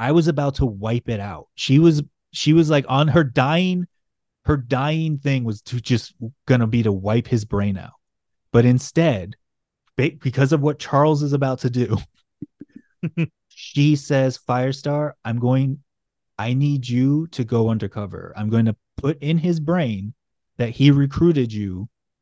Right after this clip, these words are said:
to be a spy on the X-Men,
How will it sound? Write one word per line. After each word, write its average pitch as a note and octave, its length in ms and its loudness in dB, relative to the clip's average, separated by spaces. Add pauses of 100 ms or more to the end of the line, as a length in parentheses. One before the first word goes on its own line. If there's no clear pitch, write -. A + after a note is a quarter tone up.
(380)
to A#2+ 320 2
be A#2+ 160 4
a A#2 60 2
spy B2+ 720 -2
on A#2+ 180 -6
the A2+ 140 -6
X-Men, G2 680 -10